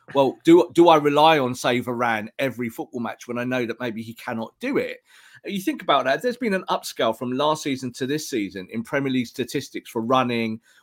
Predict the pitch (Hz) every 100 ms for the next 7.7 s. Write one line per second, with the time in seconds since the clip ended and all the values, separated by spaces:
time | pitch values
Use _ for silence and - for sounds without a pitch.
0 | _ 147 135 127 - 127 127 139 - 120
1 | - 110 - 110 - 117 110 92 - -
2 | _ _ _ _ 180 214 262 269 175 226
3 | 254 196 - 151 139 131 139 123 123 113
4 | 113 - 135 - 113 110 135 147 147 -
5 | _ _ _ - 190 233 - 185 180 170
6 | 170 165 175 165 175 - 151 247 - -
7 | - _ _ _ 160 170